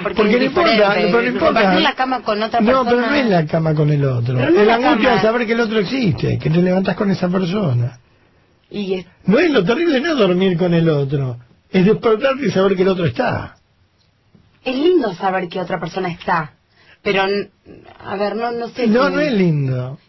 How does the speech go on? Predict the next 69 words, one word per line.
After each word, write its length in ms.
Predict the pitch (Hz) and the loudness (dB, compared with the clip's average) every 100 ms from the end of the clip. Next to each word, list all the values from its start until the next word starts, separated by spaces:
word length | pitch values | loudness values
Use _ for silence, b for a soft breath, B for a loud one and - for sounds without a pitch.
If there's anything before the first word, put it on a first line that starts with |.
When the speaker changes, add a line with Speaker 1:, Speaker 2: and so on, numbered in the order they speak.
| - | -4
Speaker 1:
No, 240 | 320 392 | 0 2
es 80 | 339 | 0
lindo 300 | 285 403 415 | 2 2 2
saber 220 | - 233 | 0 0
que 60 | 190 | 2
Speaker 2:
No, 120 | 226 | 4
Speaker 1:
hay 60 | 247 | 4
una 120 | 254 | 2
Speaker 2:
eh, 40 | 240 | 0
Speaker 1:
persona 260 | 233 180 247 | 0 2 4
Speaker 2:
pero 80 | 208 | 4
Speaker 1:
que 60 | |
Speaker 2:
si 120 | 233 | 4
estás 220 | 202 220 214 | 2 2 2
Speaker 1:
está 60 | |
todo 0 | |
el 60 | 214 | 2
Speaker 2:
enamorada, 480 | 214 196 202 196 185 | 2 2 2 2 0
Speaker 1:
tiempo. 160 | 180 | -2
Speaker 2:
sí. 200 | 196 185 | 0 0
Speaker 1:
Por 160 | 185 190 | 0 -2
supuesto, 480 | 208 196 359 - 170 | -4 -2 -4 -2 -4
si 80 | 180 | -4
no 80 | |
estás 220 | 190 208 185 | -4 -6 -6
enamorada, 440 | 180 196 302 240 | -6 -4 -6 -6
no. 440 | 196 294 349 196 170 - | -4 -2 -2 -4 -8 -10
Speaker 2:
Bueno. 140 | 127 202 | -4 0
Speaker 1:
Pero 120 | 190 | 0
no 60 | 208 | 0
me 100 | 240 | -2
pasó, 420 | 202 175 285 247 185 | -4 -6 -2 -2 -2
o 160 | 180 | -4
sea, 120 | 170 202 | -6 -4
no 100 | 202 | -4
te 80 | |
puedo 180 | 196 247 | -4 -4
contestar. 460 | 190 175 170 202 180 | -4 -6 -4 -4 -4
Speaker 2:
Sí 200 | - 359 | -2 0
te 80 | 226 | 2
pasó. 380 | 160 160 156 143 | 2 2 0 0
Speaker 1:
No, 100 | 320 | 2
Speaker 2:
¿Cómo 200 | 466 - | 4 4
te 40 | - | 2
Speaker 1:
pude 40 | 330 | 2
Speaker 2:
pasó? 80 | 359 | 2
Speaker 1:
haber 120 | 262 | 2
estado 200 | 185 269 | 0 -2
casada 280 | 254 - 247 | -2 -2 0
un 60 | 240 | 0
montón 300 | 220 247 254 | -2 -2 -4
de 120 | 247 | -2
veces, 320 | 392 - 196 | -2 -2 -6
que 80 | 190 | -4
me 120 | 180 | -2
pasó 280 | 175 175 226 | -2 -2 -4
que 60 | 208 | -4
estuve 180 | 214 | -2
en 80 | 208 | -2
pareja 240 | 185 196 208 | -2 -4 -4
un 60 | |
montón 240 | 185 180 196 | -6 -6 -6
de 80 | 190 | 0
Speaker 2:
¿Y 40 | |
Speaker 1:
veces, 160 | 202 175 | 2 2
Speaker 2:
qué, 60 | |
estuviste 320 | 160 165 170 170 | 4 4 4 4
Speaker 1:
pero 120 | 196 | 2
Speaker 2:
bien? 260 | 247 262 | 0 -6